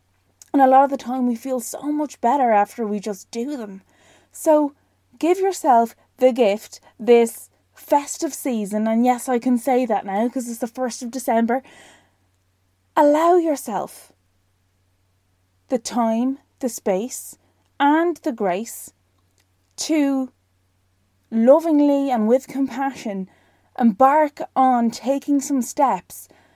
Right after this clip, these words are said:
to get the result that you want.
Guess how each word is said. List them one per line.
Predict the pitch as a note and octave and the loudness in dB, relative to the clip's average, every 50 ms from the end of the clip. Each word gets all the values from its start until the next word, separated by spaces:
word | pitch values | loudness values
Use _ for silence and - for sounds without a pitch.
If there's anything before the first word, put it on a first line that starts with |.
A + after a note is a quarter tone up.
| _ _ _ _ _ _ | _ _ _ _ _ _
to | - - - C#4 B3+ A#3+ A#3+ A#3 A3+ A3 G#3+ - _ _ _ _ _ _ | -8 -2 0 0 2 2 2 2 0 -2 -4 -6 _ _ _ _ _ _
get | - D4 D4 | -4 -4 -4
the | - D4+ | -2 -2
result | D4 B3+ A3+ C#4+ D4+ D4 | -2 2 2 2 2 2
that | C#4+ B3 | -4 -6
you | B3+ A3 | -4 -2
want. | A#3+ C#4 D#4+ C4+ F#3 - - - | -2 -2 -2 -4 -6 -8 -16 -18